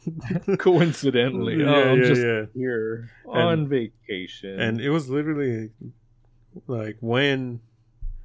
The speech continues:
Speaker 1: the transfer deadline happened that it was announced that it for sure be happening. And they hadn't announced him until after the deadline, and there was already photos of him training with the team. Like,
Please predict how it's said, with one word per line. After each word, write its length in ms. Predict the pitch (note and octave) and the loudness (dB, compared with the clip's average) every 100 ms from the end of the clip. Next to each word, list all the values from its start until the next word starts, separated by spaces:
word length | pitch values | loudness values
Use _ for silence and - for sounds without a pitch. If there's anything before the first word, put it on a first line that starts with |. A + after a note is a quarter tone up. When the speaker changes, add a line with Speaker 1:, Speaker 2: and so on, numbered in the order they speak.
| - - | -20 -20
Speaker 1:
the 60 | - | -16
transfer 720 | - B2+ A#2+ - A2+ G2+ G2+ - B2+ | -4 -2 -2 -4 -6 -6 -10 -18 -4
deadline 500 | A2+ A2 A2 G2+ G2 | -2 -2 -4 -6 -10
happened 720 | - A2+ A2 - G2+ - - - _ _ _ _ | -8 -4 -4 -2 -4 -6 -14 -20 _ _ _ _
that 140 | A#2 | -4
it 40 | G#2+ | -2
was 140 | A2 | -4
announced 300 | G#2 G#2 G2+ | -6 -8 -8
that 100 | G#2+ | -8
it 80 | G#2 | -10
for 120 | - A2 | -8 -10
sure 220 | - A2 | -6 -6
be 120 | G#2+ | -6
happening. 480 | G#2 G#2 - G2+ A2 _ - - _ - | -8 -10 -10 -12 -12 _ -20 -20 _ -6
And 140 | A2+ | -4
they 100 | G#2+ | -4
hadn't 420 | G2+ C3+ D#3+ F3+ C#3+ | -2 0 0 0 -4
announced 560 | A#2+ A2+ C#3+ E3 - | -2 -2 -2 -4 -6
him 340 | A2+ G#2+ G2+ B2+ | -4 -4 -6 -10
until 340 | A#2+ B2+ A#2 | -6 -2 -4
after 400 | G#2+ B2 B2 A#2+ | -2 -4 -4 -6
the 120 | G#2 G#2 | -4 -6
deadline, 720 | G#2+ A#2 A#2 G2+ G2+ G2 G2 - _ _ - | -4 -6 -6 -8 -6 -8 -12 -20 _ _ -8
and 260 | G#2+ G2+ - _ - | -8 -8 -14 _ -2
there 140 | B2 | 0
was 140 | B2+ C3 | 2 2
already 220 | B2 A#2+ | 2 0
photos 320 | - A#2+ A2 | 0 0 0
of 80 | A2 | -4
him 120 | A2+ | -6
training 320 | G#2+ A#2 A#2 G#2 | -2 -2 -2 -4
with 100 | G2+ | -8
the 80 | G#2 | -6
team. 420 | A#2+ A2 G#2+ A2+ | -4 -4 -8 -14
Like, 180 | A2+ | -14